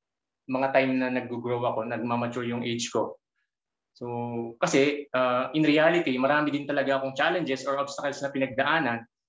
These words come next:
And somehow, yun yung mga naging, uh, hindrance for me to reach those dreams as well.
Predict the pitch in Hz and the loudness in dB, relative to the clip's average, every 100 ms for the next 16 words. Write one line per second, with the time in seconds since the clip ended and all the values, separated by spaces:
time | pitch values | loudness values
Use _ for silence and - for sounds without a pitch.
0 | _ _ 160 160 160 156 160 190 175 135 | _ _ 0 4 4 2 0 0 2 2
1 | 135 165 175 165 165 156 147 151 147 143 | 0 -2 -4 -4 -2 -4 -4 -6 -6 -8
2 | 135 123 117 120 - _ _ _ 170 180 | -6 -6 -6 -8 -14 _ _ _ 2 4
3 | 156 170 135 - 147 156 151 139 135 127 | 4 4 2 -2 0 0 0 -4 -4 -4
4 | 139 - - 127 127 - - 127 120 120 | -4 -4 -4 -2 -4 -4 -4 -2 -2 -4
5 | - 135 120 | 2 2 2